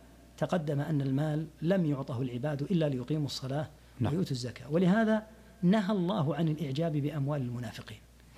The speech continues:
Speaker 2: لكن
Speaker 1: فلا
Speaker 2: قبل هذا فضيلة الشيخ، يعني أيضًا يعزز ما تحدثتم قول الله عز وجل: "يا أيها الذين آمنوا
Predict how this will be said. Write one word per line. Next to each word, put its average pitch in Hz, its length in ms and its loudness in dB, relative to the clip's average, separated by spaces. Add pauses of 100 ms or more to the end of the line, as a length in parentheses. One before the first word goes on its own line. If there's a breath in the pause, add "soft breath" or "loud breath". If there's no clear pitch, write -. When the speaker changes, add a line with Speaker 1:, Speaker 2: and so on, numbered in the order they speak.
Speaker 2:
لكن 127 180 -2
Speaker 1:
فلا 165 140 0
Speaker 2:
قبل 123 220 -2
هذا 113 260 -4
فضيلة 107 360 -4
الشيخ، 101 500 -6
يعني 104 180 -4
أيضًا 120 340 -2 (420 loud breath)
يعزز 110 420 -2
ما 110 80 -2
تحدثتم 107 600 -8
قول 104 140 -4
الله 98 200 -4
عز 95 180 -4
وجل: 98 400 -6 (400 loud breath)
"يا 113 100 0
أيها 110 280 -4
الذين 104 320 -2
آمنوا 107 440 -2